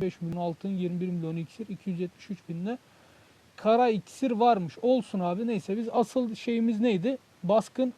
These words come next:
hafta sonu. Baskın hafta sonu saldırılarını yapacaktık. Ve yolumuza devam etmeye çalışacaktık. Ama bak yüzde yetmiş beş, yetmiş,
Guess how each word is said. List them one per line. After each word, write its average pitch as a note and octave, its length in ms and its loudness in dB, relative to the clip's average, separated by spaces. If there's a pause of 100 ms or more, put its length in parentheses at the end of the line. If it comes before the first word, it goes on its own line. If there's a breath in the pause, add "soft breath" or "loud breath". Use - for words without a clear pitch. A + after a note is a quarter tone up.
hafta G#3+ 320 4
sonu. D3 320 -8
Baskın A3 320 -2
hafta A3+ 300 -6
sonu F3+ 200 -6
saldırılarını F3 580 -4
yapacaktık. G3+ 600 -4 (640 loud breath)
Ve A3 60 2
yolumuza A3+ 640 4 (260)
devam A3+ 400 4 (100)
etmeye A3 580 -2
çalışacaktık. A3+ 960 2
Ama A#3 460 2
bak F3+ 120 -2 (100)
yüzde F#3+ 200 -2
yetmiş G#3 560 -6
beş, A3 340 0
yetmiş, G#3 580 -4